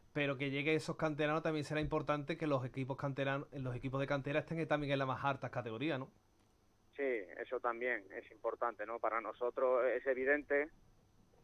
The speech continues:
Speaker 2: que no es lo mismo, por ejemplo, tener filial en División de Honor que en tercera.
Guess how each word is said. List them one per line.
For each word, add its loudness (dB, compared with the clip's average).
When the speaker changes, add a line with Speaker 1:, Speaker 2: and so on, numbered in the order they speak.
Speaker 2:
que 2
no -2
es 0
lo 0
mismo, -4
por 2
ejemplo, -2
tener -2
filial -4
en -8
División -8
de -8
Honor -4
que -4
en -4
tercera. 0